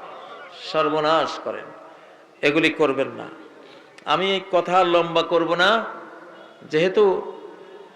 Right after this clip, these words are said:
আপনারা দীর্ঘ সময় কথা শুনেছেন। আসলে অল্প কয়টা কথাই উপকার দেয়,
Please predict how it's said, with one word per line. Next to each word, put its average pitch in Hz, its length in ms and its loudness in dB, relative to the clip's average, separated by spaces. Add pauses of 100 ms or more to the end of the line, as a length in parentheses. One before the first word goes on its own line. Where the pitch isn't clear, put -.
(1160)
আপনারা 170 680 2 (600)
দীর্ঘ 160 320 0
সময় 165 360 -4
কথা 160 260 -4
শুনেছেন। 147 520 -6
আসলে 156 460 -2 (1300)
অল্প 220 340 0
কয়টা 240 380 0
কথাই 247 340 -2
উপকার 180 460 0
দেয়, 120 180 0